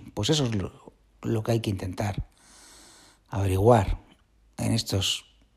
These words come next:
días, semanas, meses. Bueno, meses no puede ser porque las elecciones están a la vuelta de la esquina, porque como se repiten cada dos por tres, pues, por eso, que tenemos que reflexionar y ver a dónde queremos llegar.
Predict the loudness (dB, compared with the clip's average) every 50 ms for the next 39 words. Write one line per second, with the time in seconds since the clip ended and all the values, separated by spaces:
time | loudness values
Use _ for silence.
0 | _ _ _ _ _ _ -4 2 6 8 8 8 6 4 0 -4 -4 -4 0 2
1 | 4 4 4 4 0 -2 -4 -8 -6 0 4 4 4 4 2 -4 -6 -10 -10 -10
2 | -12 -16 _ _ _ -20 -20 -20 -20 -20 -20 -20 -20 _ _ _ _ _ 0 2
3 | 4 6 6 6 6 6 6 6 6 6 6 8 6 6 6 6 4 0 0 0
4 | 0 0 0 0 2 2 4 2 2 2 2 0 2 2 2 0 0 -2 -4 0
5 | 0 0 2 2 0 -2 -4 -6 -8 -8 -8 -8 -6 -6 -8 -8 -6 -6 -6 -4
6 | -2 0 0 0 0 0 -2 -2 -2 -4 -4 -4 -4 -6 -6 -6 -10 -10 -10 -12
7 | -16 -18 _ _ _ _ _ _ -20 -20 -20 -20 -20 -20 -20 -20 -20 -20 -20 -20
8 | _ _ _ _ _ 0 2 2 0 -2 -8 -12 -14 -20 _ _ _ _ _ -18
9 | -10 -6 -4 -4 -4 -4 -6 -8 -12 -6 0 4 4 4 4 4 0 -2 0 -2
10 | -2 0 0 2 2 2 0 -2 -4 -12 -16 _ -4 -2 0 2 2 0 0 -4
11 | -8 -16 -20 _ _ _ _ _ -6 -4 -2 2 4 4 4 4 4 2 0 0
12 | -2 -4 -4 -2 -2 -2 -2 -2 -4 -4 -4 -4 -4 -4 -6 -10